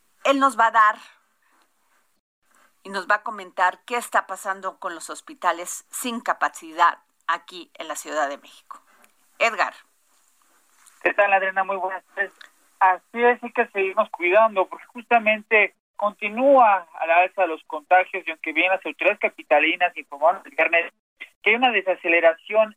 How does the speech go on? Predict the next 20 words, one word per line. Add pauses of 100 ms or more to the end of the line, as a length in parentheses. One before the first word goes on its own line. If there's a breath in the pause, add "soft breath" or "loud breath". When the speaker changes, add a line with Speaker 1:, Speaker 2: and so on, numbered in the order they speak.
Speaker 2:
en,
en
cuanto
a
la
ocupación (540)
hospitalaria, (200)
la
realidad
es
que
hasta
el
momento (260)
hay
cerca
de
veintitrés
hospitales (340)
completamente